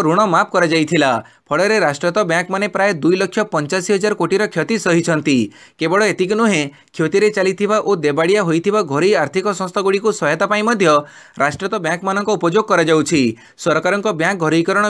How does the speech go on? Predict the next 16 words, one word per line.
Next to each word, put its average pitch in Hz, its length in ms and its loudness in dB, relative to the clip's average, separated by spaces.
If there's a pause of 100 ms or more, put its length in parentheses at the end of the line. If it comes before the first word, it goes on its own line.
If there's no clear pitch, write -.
ବିରୋଧରେ 196 340 0 (100)
ୟୁନିୟନ 170 280 0 (100)
ପକ୍ଷରୁ 214 280 0 (160)
ଆସନ୍ତା 180 280 -4 (120)
ଷୋହଳ 165 200 2 (140)
ସତର 180 200 0 (100)
ତାରିଖରେ 208 360 0 (420)
ଧର୍ମଘଟ 165 340 0 (160)
ଡାକରା 165 280 0
ଦିଆଯାଇଛି। 156 480 2 (340)
ନମ୍ବର 170 360 0
ଟ୍ୱେଣ୍ଟି 170 320 0
ଥ୍ରୀ, 156 160 2 (460)
ମସ୍କୋର 147 360 -2
ଏକ 220 60 -4 (120)
ସ୍କୁଲରେ 214 220 -2